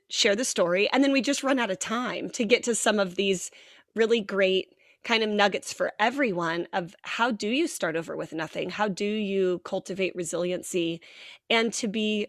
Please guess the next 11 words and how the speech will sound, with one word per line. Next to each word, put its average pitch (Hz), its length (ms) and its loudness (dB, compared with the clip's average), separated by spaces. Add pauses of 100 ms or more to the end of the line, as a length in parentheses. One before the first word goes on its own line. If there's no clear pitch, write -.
(120)
so 226 260 0
thoughtful, 202 760 6
and 226 140 0
I'm 233 80 0
so 240 180 -2
glad 240 240 2
you 220 100 -2
were, 226 120 2
thank 226 320 0
you, 196 300 0
of, 208 400 6